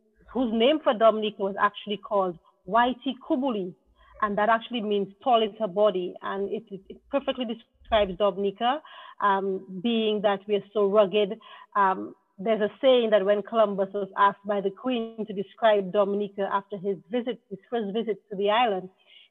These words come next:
he simply took a piece of parchment paper, he crumbled it up, and he gave it back to her saying, "This is Dominica." So it shows our, our lush, towering mountains, our rainforests, our waterfalls, our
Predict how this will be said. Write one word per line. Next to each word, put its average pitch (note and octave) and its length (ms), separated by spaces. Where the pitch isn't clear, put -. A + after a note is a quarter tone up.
he G#3+ 200
simply B3+ 340
took A#3 140
a G#3+ 80
piece G#3+ 320
of G3+ 80
parchment G#3 440
paper, G#3 300
he F#3+ 180
crumbled A3 360
it G#3+ 120
up, C4 240
and F#3+ 140
he G3 60
gave G3+ 200
it G3 120
back F#3+ 180
to G#3+ 60
her G3+ 100
saying, F#3+ 400
"This A3 160
is G3+ 140
Dominica." F#3+ 640
So A#3 60
it G#3+ 120
shows A#3+ 420
our, G#3+ 340
our G#3 340
lush, G#3+ 320
towering G#3 340
mountains, G#3 580
our F#3 140
rainforests, G#3 800
our F#3+ 160
waterfalls, G3+ 680
our F#3 180